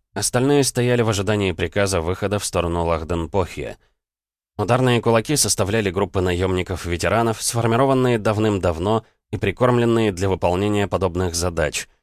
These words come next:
Чем хороши такие команды, так это полной беспринципностью.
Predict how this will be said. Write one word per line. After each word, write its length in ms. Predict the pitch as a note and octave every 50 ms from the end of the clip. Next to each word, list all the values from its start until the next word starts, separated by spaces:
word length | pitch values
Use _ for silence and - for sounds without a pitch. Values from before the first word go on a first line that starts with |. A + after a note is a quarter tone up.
| _ _ _ _ -
Чем 200 | - G#2+ G2 F#2
хороши 380 | - - F2 F2 E2 - G2 E2
такие 300 | F2 D#2+ - F2 E2 D#2
команды, 580 | - E2+ E2 E2+ F2 G2 G#2 G#2+ G#2 G#2+ G#2 _ _ _ _ _
так 140 | - A#2 -
это 160 | D3+ C#3+ D3
полной 460 | B2+ - - A2+ A2+ A2 A2 A2+ A2+ G#2
беспринципностью. 1080 | G#2 G#2 - - A2+ A2+ A2 - - A2+ - - D#2+ C#2+ - - - D2+ C2+ C2